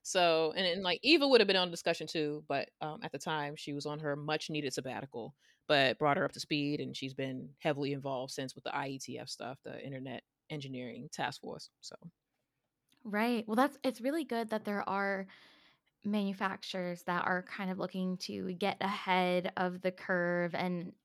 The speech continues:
Speaker 2: really think about some of these features before just going ahead and implementing them, because it is so scary when these things happen. And I think even if you had gone to the police, they would kind of be like,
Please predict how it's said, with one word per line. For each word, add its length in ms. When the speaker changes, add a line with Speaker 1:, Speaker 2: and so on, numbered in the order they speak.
Speaker 2:
really 280
think 280
about 300
some 120
of 140
these 240
features 380
before 400
just 240
going 260
ahead 300
and 160
implementing 760
them, 360
because 340
it 100
is 260
so 160
scary 580
when 240
these 200
things 280
happen. 640
And 80
I 100
think 300
even 220
if 140
you 80
had 380
gone 300
to 120
the 100
police, 580
they 120
would 140
kind 300
of 160
be 160
like, 340